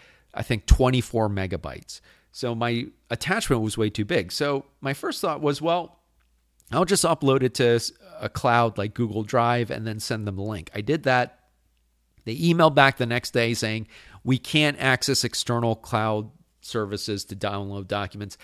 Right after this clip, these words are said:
You'll have to send it as a direct attachment," which meant that I would have to shrink down the file. So I had to spend a, a bit of time shrinking down the file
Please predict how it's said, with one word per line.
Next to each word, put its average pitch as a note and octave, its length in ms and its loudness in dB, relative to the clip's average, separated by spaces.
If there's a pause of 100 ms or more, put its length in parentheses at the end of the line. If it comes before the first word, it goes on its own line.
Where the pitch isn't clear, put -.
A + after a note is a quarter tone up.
(140)
You'll A#2+ 140 2
have B2+ 200 2
to A#2+ 60 -6
send A2+ 240 0
it G2+ 100 0
as G2 140 -4
a G2+ 40 -6
direct F#2 340 -6
attachment," - 520 -16 (480)
which C3 220 -6
meant D#3 640 0 (100)
that A#2+ 160 0
I B2 160 2
would C3 160 0
have A2+ 220 -2
to A#2 80 -2
shrink - 480 -4
down F#2 240 -4
the F#2 80 -6
file. D#2 420 -6 (100)
So G#2 280 -2
I G#2+ 100 0
had C3 160 -4
to C#3+ 80 -8
spend B2+ 340 -2
a, - 240 -12 (120)
a - 40 -12
bit A#2+ 220 -2
of B2+ 100 -6
time A2 480 -2 (680)
shrinking D#3 520 0
down B2+ 220 4
the B2 80 0
file A2+ 640 0